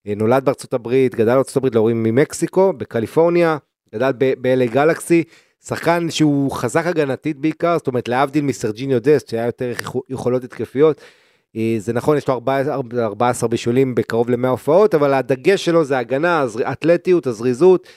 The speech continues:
אה, שחקן שאמור להגיע לברסה בי קודם,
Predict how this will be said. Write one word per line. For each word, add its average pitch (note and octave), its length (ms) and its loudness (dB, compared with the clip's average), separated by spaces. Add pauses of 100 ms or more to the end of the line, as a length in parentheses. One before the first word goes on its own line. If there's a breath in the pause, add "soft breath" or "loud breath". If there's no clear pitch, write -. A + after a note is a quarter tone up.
(300 soft breath)
אה, A#2 160 0
שחקן C#3+ 500 -4
שאמור C3+ 1500 0
להגיע F#3 320 2
לברסה D#3+ 460 0
בי C3 240 -4
קודם, F#2+ 360 -10